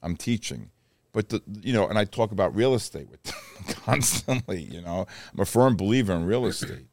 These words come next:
You know, I mean, not, maybe not at these levels. Um, I think, you know, the P E ratio right now is high on the market. I think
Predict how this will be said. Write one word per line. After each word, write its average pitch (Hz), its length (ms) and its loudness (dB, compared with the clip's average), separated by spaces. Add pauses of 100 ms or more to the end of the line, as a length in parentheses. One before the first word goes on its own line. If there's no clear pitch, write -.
(140)
You 57 80 -20
know, 73 360 -8
I 82 160 -2
mean, 87 220 0
not, 101 180 4
maybe 92 260 -2
not 90 140 0
at 71 80 -8
these 131 260 -2
levels. 82 500 -2 (580)
Um, 85 480 2 (680)
I 101 80 -6
think, 101 260 -2 (260)
you 98 100 -18
know, 92 120 -2
the 85 140 -2
P 95 340 -4
E 92 40 2
ratio 92 560 0
right 82 180 -2
now 82 200 -2
is 78 100 -6
high 85 340 0
on 82 120 -2
the 78 60 -2
market. 78 500 -4
I 78 100 -4
think - 420 -10